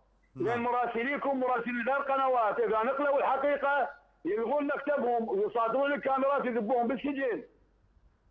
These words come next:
Speaker 2: فاللي أرجوه يعني احنا فد وسيلة معينة أنا أعطي كل الحقائق بال-، بالت-، بالصور. وشكرًا.
Speaker 1: آه، أبو زينب من النجف، إذا تريد تدز لنا أي شيء، تابع هذا الشريط الأزرق اللي يطلع جوا، أكو شيء اسمه نافذة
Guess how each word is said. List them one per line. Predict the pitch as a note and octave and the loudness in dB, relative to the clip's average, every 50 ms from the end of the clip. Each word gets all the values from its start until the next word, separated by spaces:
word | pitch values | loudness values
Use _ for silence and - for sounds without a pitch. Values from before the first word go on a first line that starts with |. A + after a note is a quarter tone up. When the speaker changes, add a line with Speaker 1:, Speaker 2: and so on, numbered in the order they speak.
| _ _ _ _ - - - - _ - | _ _ _ _ -20 -20 -20 -20 _ -6
Speaker 2:
فاللي | - A3 A#3+ B3 C4 C#4 | -4 -2 -2 -2 -2 0
أرجوه | C4+ B3+ B3 G#3+ F3+ B3+ D4 D4+ | 0 -2 -2 -2 -4 -2 -2 0
يعني | D4 C#4 A#3+ B3+ B3+ A#3+ | 0 0 0 -2 -2 -2
احنا | G3+ - G#3 G#3+ G#3+ | -2 -2 -2 -2 -2
فد | G3+ A3 A#3 A3+ - | -2 -2 -4 -4 -2
وسيلة | G#3+ A3+ A3 A3 - C4+ D4 D4 C#4+ | -2 -2 -2 -2 -2 -2 -2 0 0
معينة | C4+ B3+ A#3 G#3+ C4+ C#4 C#4 C#4 C#4 C4+ C4+ | 0 0 0 0 2 2 2 2 2 0 0
أنا | C4 B3+ | 0 0
أعطي | A#3 A#3+ B3 A#3+ - C#4 B3+ | 0 0 -2 -2 -2 -4 -2
كل | - D4+ D4+ D4+ | -2 -2 0 0
الحقائق | C4 A#3+ - B3+ - C#4+ C#4+ C#4 C4+ - G#3 | 0 2 0 0 0 2 2 2 2 0 0
بال-، | A3+ D4 C#4+ A#3 | -2 -4 -4 -4
بالت-، | B3 C4+ - C4 B3+ A#3+ G#3+ F#3 | -4 -4 -2 -2 0 0 0 -2
بالصور. | G3 C4+ A#3 - - G#3 G3 F#3 D#3+ - - - - - | -2 -2 -4 -2 -2 0 0 2 0 0 -2 -4 -4 -2
وشكرًا. | A3 A#3 A#3 B3 A#3 - F3 F3+ C#3+ A2+ A2 - - _ _ _ _ _ _ _ _ _ _ _ _ - | -2 0 0 0 0 0 2 0 0 0 -4 -10 -20 _ _ _ _ _ _ _ _ _ _ _ _ -10
Speaker 1:
آه، | C3+ D3 D#3 D3+ D3+ D3+ D3 C#3 D3 E3 | -4 -2 0 2 2 2 0 0 0 0
أبو | F3+ E3 F#3 F3+ | 0 0 0 0
زينب | D#3 A3 A#3 A3+ G#3+ G3 | 2 2 2 4 2 2
من | F3 F3+ F#3 F3+ | 2 0 0 0
النجف، | E3+ F3 F3 E3+ C#3+ D#3+ D3+ A2+ | 0 0 0 0 0 -2 -4 -4
إذا | D3 C3+ D3 C#3+ | -4 -4 -4 -4
تريد | C3 D3+ - D#3 D3+ C3 | -4 -4 -6 -6 -4 -6
تدز | C3+ A#2 G#2 A#2+ A#2 G2 A2 C3+ | -8 -8 -6 -8 -8 -6 -6 -6
لنا | C3 B2+ A#2+ - - - | -4 -4 -6 -8 -4 -2
أي | E3+ E3+ D3+ | 0 0 0
شيء، | - - - - F#2+ F2+ E2+ - - - - - - - - - - - - | -2 -8 -14 -14 -14 -14 -14 -16 -20 -20 -20 -20 -20 -20 -20 -20 -12 -4 0
تابع | E3 E3+ F3+ D3+ D#3 | 2 2 2 2 0
هذا | B2+ A#2+ D3 D3+ D3 C#3 | -2 0 0 -2 -2 -2
الشريط | C3 - - C#3 C3+ D3 B2 - | -6 -6 -4 -4 -4 -4 -4 -4
الأزرق | B2 A#2+ B2 B2+ A2+ B2 A#2 G2+ | -4 -4 -4 -4 -4 -4 -4 -4
اللي | A2 G#2 G2 A2 | -4 -4 -4 -6
يطلع | A#2+ A#2 - A#2 G2+ | -6 -4 -6 -6 -6
جوا، | G2+ F#2+ B2 A#2+ B2 A#2+ A2+ A2 | -6 -6 -6 -6 -4 -4 -6 -6
أكو | A#2 A2+ - A#2+ | -6 -8 -10 -12
شيء | A2 - - D3 D3+ D#3 D3 C#3+ | -12 -8 -6 -4 -4 -4 -4 -6
اسمه | C3 - - B2+ B2+ B2+ B2+ B2 B2 A#2+ | -10 -12 -10 -10 -8 -6 -6 -8 -8 -8
نافذة | B2 C3 C3+ D3 C#3+ - B2+ A#2 A2 A2+ | -8 -6 -6 -6 -6 -6 -8 -8 -8 -10